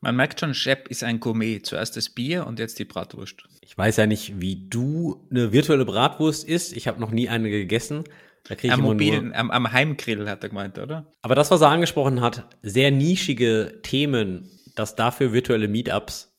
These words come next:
Speaker 2: irgendwie sinnhaftig sind, äh, finde ich super. Habe ich so noch nie drüber nachgedacht. Komplett neue Perspektive und besonders mit dem C-S-S-Café. Ich weiß jetzt nicht, ob C S S ein nischiges Thema ist. Soweit würde ich mich jetzt nicht aus dem Fenster lehnen. Aber im Bereich Düsseldorf, Köln und Co.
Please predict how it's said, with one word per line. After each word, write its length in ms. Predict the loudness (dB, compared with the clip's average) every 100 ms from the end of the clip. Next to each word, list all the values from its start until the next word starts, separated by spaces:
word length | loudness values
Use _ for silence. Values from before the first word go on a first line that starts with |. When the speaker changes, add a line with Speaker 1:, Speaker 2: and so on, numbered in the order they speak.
| _
Speaker 2:
irgendwie 220 | -6 -4 0
sinnhaftig 560 | 0 0 -2 -6 -6
sind, 240 | -6 -6 -8 -20 _ _
äh, 160 | -12 -6
finde 200 | -2 -2
ich 60 |
super. 180 | 0 0
Habe 140 | 0 0
ich 60 |
so 200 | 2 4
noch 120 | 6
nie 140 | 4 2
drüber 220 | 2 2
nachgedacht. 480 | 2 0 -2 -2 -2
Komplett 300 | 0 0 0
neue 160 | -2
Perspektive 560 | -2 -4 -8 -6 -4 -2
und 120 | -2
besonders 240 | 0 0 -2
mit 140 | -2
dem 180 | -2 0
C-S-S-Café. 800 | -2 -4 -4 -2 -4 -2 -4 -4 -12 -16 -6
Ich 80 | 2
weiß 180 | 4
jetzt 160 | 4 2
nicht, 160 | 0 0
ob 100 | 0
C 160 | 2
S 120 | 2
S 160 | 0 0
ein 80 | 2
nischiges 500 | 4 2 2 0 -2
Thema 320 | -2 0 0
ist. 140 | 0
Soweit 300 | 0 4 4
würde 120 | 2 -2
ich 60 |
mich 100 | -2
jetzt 140 | -4 -2
nicht 180 | -2
aus 80 | -2
dem 100 | -4
Fenster 380 | -2 -2 -2 -2
lehnen. 300 | -2 -4 -8 -12 -20 -16
Aber 360 | -4 0 2 0 -4 -20 -4
im 140 | 2
Bereich 380 | 2 4 2 0
Düsseldorf, 720 | -2 2 2 4 4 4 0
Köln 320 | 4 4 4
und 160 | -2 -4
Co. 460 | 0 2 2 -2